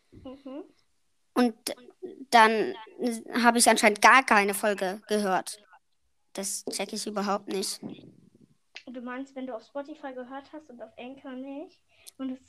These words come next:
Speaker 1: und man sieht das dann auf Anchor nicht?
Speaker 2: Na, ich hab das ja auch auf Anchor zuerst gehört und die Folgen habe ich dann auch nochmal geguckt. Äh, aber dann halt nicht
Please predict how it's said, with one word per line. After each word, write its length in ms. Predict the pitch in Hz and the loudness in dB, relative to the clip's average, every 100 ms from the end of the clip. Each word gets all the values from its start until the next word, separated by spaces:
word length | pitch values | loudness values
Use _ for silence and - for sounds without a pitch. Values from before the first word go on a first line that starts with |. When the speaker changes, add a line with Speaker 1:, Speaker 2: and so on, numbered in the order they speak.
| 262 247 262 254 | -18 -18 -20 -16
Speaker 1:
und 160 | 254 240 | -14 -14
man 140 | 233 | -16
sieht 140 | 262 277 | -16 -18
das 140 | 262 | -18
dann 160 | 240 220 | -18 -18
auf 120 | 220 240 | -18 -18
Anchor 300 | 247 - 220 | -18 -18 -18
nicht? 300 | 247 311 _ _ _ - - - - | -18 -20 _ _ _ -20 -18 -10 2
Speaker 2:
Na, 200 | 240 247 | 6 6
ich 140 | 262 262 | 4 2
hab 140 | 254 | 4
das 180 | 262 - | 4 6
ja 180 | 233 - | 6 6
auch 260 | 233 - - - | -2 -8 -18 -6
auf 220 | 226 220 - | -4 0 4
Anchor 280 | 285 233 | 4 4
zuerst 320 | - - 214 - | 0 0 0 2
gehört 320 | 220 214 214 | 4 4 4
und 100 | 214 | -2
die 80 | 214 | -2
Folgen 380 | - 240 240 226 | 2 2 2 -4
habe 120 | 226 | -6
ich 180 | - - | -10 -2
dann 260 | 220 208 | -2 0
auch 160 | 240 277 | 0 2
nochmal 240 | 240 220 | 2 0
geguckt. 380 | 214 208 247 - _ - - - _ _ _ _ _ - - | -2 -8 -10 -12 _ -20 -20 -20 _ _ _ _ _ 2 8
Äh, 220 | 240 226 - 240 233 _ _ _ _ _ | 10 8 2 -18 -20 _ _ _ _ _
aber 260 | 240 226 226 | 2 4 4
dann 280 | 226 233 220 | 4 2 0
halt 160 | 220 | -2
nicht 420 | 240 247 - - | 0 0 -2 -8